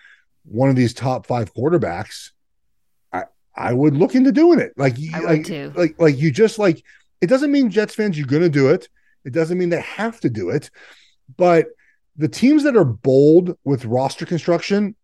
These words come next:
Speaker 1: it tends to work out in the end. Not all the time, of course. There's not a, but, like, you have to sort of go for it. You have all these guys on a rookie contract, so you can afford to take some misses even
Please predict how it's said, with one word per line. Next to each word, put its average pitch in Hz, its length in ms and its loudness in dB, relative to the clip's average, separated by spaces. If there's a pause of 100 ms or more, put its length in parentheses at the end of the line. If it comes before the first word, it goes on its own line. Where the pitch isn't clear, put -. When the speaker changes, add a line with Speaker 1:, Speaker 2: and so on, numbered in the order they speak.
(120)
Speaker 1:
it 175 120 -6
tends 302 320 -2
to 202 120 2
work 175 200 2
out 143 240 0
in 120 80 -4
the 110 140 -2
end. 190 260 -2
Not 226 280 -6
all 127 160 0
the 104 80 -10
time, 101 240 -10
of 85 120 -14
course. 120 220 -4
There's 139 140 -4
not 151 160 0
a, 143 40 2
but, 151 280 -2
like, 170 280 0 (340)
you 165 140 0
have 220 300 -2
to 247 100 -4
sort 185 240 -2
of 110 140 -2
go 196 200 0
for 156 200 -2
it. 127 60 -4
You 135 140 -8
have 185 440 -2 (200)
all 170 200 0
these 185 220 -2
guys 165 280 0
on 147 80 -2
a 123 40 0
rookie 131 220 -2
contract, 135 420 -8
so - 60 0
you 160 60 -2
can 214 120 2
afford 170 380 2
to 151 80 -4
take 151 100 -4
some 110 200 -6
misses 120 300 -4
even 82 320 -10